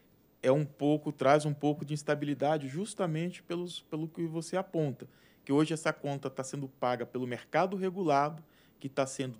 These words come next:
desidratado em função do avanço do mercado livre e em função do avanço da G D. Ou seja, a agência apoia o mercado livre, tanto é que,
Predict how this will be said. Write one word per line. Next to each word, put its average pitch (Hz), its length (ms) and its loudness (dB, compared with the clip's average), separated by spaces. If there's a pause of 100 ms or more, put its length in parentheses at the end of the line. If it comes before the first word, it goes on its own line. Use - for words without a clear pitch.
desidratado 185 1000 4 (320)
em 139 140 -6
função 135 500 -4
do 117 100 -4
avanço 139 480 0
do 196 80 -2
mercado 185 460 -4
livre 151 420 -4 (260)
e 139 80 -4
em 143 60 -4
função 143 400 -6
do 143 180 -2
avanço 143 600 -2
da 143 200 0
G 143 180 -2
D. 123 240 -4 (420)
Ou - 80 -14
seja, 107 420 -2
a 117 100 -4
agência 131 500 -2
apoia 156 500 2
o - 20 -2
mercado 123 420 -4
livre, 123 300 -4
tanto 123 340 -8
é 131 140 2
que, - 380 -10